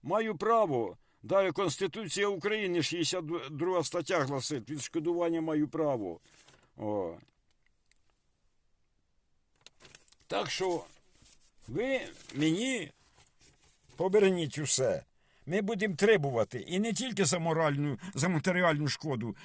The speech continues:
Ви нанесли на матеріальну і на п'ять тисяч доларів. Вами всіма керував Москалюк. З Москалюка і требуйте, чого він вас так підставив.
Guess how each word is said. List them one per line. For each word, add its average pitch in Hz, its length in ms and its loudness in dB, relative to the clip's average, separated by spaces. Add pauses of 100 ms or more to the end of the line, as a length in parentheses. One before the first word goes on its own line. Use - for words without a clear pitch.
Ви - 140 -2
нанесли 196 640 2
на 190 120 0
матеріальну 190 680 2
і 165 40 -2
на 185 160 0
п'ять 208 240 -2
тисяч 196 360 4
доларів. 107 540 -2 (2000)
Вами 214 400 2
всіма 175 380 8
керував 185 420 2
Москалюк. 165 680 2 (300)
З 165 180 4
Москалюка 208 920 6
і 190 100 4
требуйте, 135 600 2
чого 208 320 4
він 185 200 2
вас 196 220 0
так 185 160 0
підставив. 104 720 0